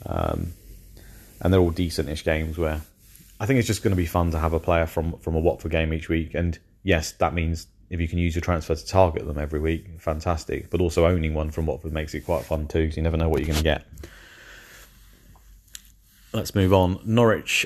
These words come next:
and Leeds. Uh, obviously, Norwich have been doing pretty well in our sim overall compared to what they normally do.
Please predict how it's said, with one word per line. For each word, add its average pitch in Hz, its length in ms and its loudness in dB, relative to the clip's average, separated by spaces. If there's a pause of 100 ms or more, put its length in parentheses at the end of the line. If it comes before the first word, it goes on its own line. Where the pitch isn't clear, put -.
and 101 400 2
Leeds. 92 720 0 (100)
Uh, 98 520 6
obviously, 120 260 2
Norwich 101 220 2
have - 80 -8
been 92 80 0
doing 92 180 2
pretty 90 220 0
well 87 240 4
in 85 80 2
our 85 80 -2
sim 90 200 0
overall 85 300 2
compared 82 360 -2
to 85 60 -6
what 82 160 -2
they 85 120 -2
normally 85 340 0
do. 82 220 2